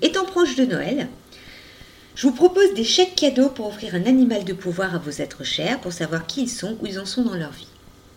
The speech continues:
Cet animal de pouvoir est représenté en tableau avec un livre explicatif et une consultation. Vous pouvez aussi choisir l'offre avec voyage au tambour si vous le souhaitez. Donc il faut savoir que pour un totem, il faut une attente quand même entre un mois, un mois et demi.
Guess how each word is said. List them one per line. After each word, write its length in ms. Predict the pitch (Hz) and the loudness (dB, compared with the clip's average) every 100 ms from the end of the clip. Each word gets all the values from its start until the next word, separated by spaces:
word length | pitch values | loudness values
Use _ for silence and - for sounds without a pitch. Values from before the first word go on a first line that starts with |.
| - _ _ - - - - | -20 _ _ -20 -20 -16 -4
Cet 160 | 196 | 2
animal 380 | 247 247 254 254 | 6 8 8 6
de 80 | 233 | 0
pouvoir 400 | - 226 269 294 | -4 0 2 2
est 80 | 202 | -2
représenté 500 | 190 185 180 170 170 | -4 -6 -8 -6 -6
en 120 | 147 | -6
tableau 360 | 135 127 170 | -10 -4 0
avec 240 | 247 - - | 0 -2 -10
un 60 | |
livre 220 | 139 131 139 | -12 -12 -12
explicatif 680 | - 127 139 - 262 254 | -14 -14 -12 -8 -8 -6
et 40 | 196 | -10
une 100 | 175 | -10
consultation. 720 | 180 - 175 - 165 - - - - - - - - | -12 -12 -12 -10 -10 -12 -16 -20 -20 -20 -20 -14 -8
Vous 80 | |
pouvez 220 | 170 190 208 | -6 -6 -8
aussi 240 | 208 240 | -6 -6
choisir 360 | - 190 170 160 | -4 -4 -2 0
l'offre 220 | 208 226 | 0 0
avec 220 | 160 147 | -4 -2
voyage 340 | 170 180 190 | -4 -4 -4
au 60 | 170 | -6
tambour 400 | 170 156 156 208 | -8 -12 -10 -12
si 180 | - - | -10 -12
vous 100 | 185 | -10
le 40 | |
souhaitez. 400 | 175 - - - - - - - - - | -8 -8 -10 -14 -20 -20 -20 -20 -20 -12
Donc 140 | 165 226 | -10 -8
il 80 | |
faut 100 | 226 | -4
savoir 460 | 262 240 233 254 254 | -2 -2 0 0 0
que 80 | - | -6
pour 260 | 175 180 | -4 -2
un 100 | 165 | -2
totem, 380 | 165 190 254 254 | -4 -6 0 0
il 80 | 214 | 0
faut 120 | - | -4
une 120 | 175 | -4
attente 300 | 170 175 233 233 | -4 -4 -8 -6
quand 120 | 180 | -8
même 180 | 202 185 | -6 -10
entre 260 | 165 - - | -10 -10 -6
un 100 | 175 | -6
mois, 200 | 185 - | -6 -8
un 60 | 180 | -6
mois 160 | 185 | -6
et 80 | 175 | -6
demi. 160 | 143 | -8